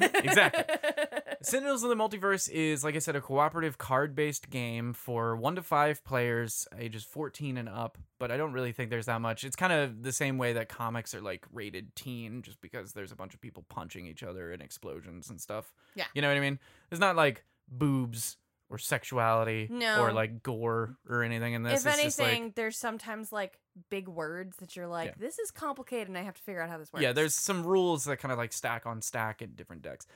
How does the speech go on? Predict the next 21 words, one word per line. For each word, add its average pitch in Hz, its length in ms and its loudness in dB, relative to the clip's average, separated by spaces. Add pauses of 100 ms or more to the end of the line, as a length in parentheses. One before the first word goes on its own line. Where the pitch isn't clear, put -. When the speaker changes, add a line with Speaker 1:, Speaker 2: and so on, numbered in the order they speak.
(400)
Speaker 1:
Uh, 151 300 4
you 156 180 -6
get 196 160 -6
to 202 60 -8
choose 208 440 -4
from 165 400 4
a 143 260 0
selection 160 680 -2
of 135 240 0
heroes. 190 600 0 (1120)
Everybody 127 400 2
picks 156 260 -2
a 170 60 -2
hero, 151 580 2 (400)
uh, 113 600 4
and 113 640 -2
all 131 120 4
the 131 100 0
heroes 127 300 2
have 113 200 -2
different 113 360 -10